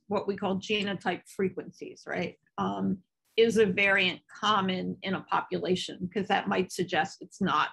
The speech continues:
associated with disease. Um, and,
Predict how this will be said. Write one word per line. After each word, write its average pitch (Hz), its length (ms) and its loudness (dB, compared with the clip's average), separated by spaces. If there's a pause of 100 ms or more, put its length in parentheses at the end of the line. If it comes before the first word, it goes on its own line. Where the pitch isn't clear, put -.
associated 180 640 -2
with - 180 -8
disease. 180 640 -4 (720)
Um, 208 400 4 (240)
and, 214 600 2